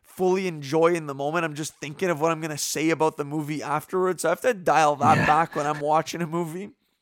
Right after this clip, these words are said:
Speaker 1: It's a curse of writing reviews now for these movies.
Speaker 2: <laughs>
Speaker 1: But as the movie kept going, I was like, "All right, this is really good."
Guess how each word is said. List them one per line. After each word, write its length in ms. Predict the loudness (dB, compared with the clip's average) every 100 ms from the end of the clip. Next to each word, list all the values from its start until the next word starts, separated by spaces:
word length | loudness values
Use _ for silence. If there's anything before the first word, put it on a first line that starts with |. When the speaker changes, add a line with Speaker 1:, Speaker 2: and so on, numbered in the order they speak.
| _ _ _ _
Speaker 1:
It's 100 | -4
a 80 | -4
curse 480 | -4 0 2 4 2
of 160 | -2
writing 380 | 2 2 2 -4
reviews 640 | -8 -8 -6 -4 -4 -6 -8
now 180 | -8
for 160 | -10 -10
these 260 | -10 -8 -8
movies. 520 | -8 -8 -8 -10 -12 _ -20 -20 -8
Speaker 2:
<laughs> 360 | -4 0 0 6
Speaker 1:
But 240 | 6 6 0 -20 _ _ 2
as 300 | 4 2 0
the 100 | -2
movie 440 | 0 0 -2 -6
kept 480 | -2 2 2 0 0
going, 280 | 2 2 2
I 100 | 0
was 120 | 0
like, 120 | 2
"All 60 | 6
right, 320 | 6 4 0 _ _ -4
this 260 | 0 2
is 280 | 4 4 4
really 320 | 2 2 2
good." 480 | 0 2 2 0 -10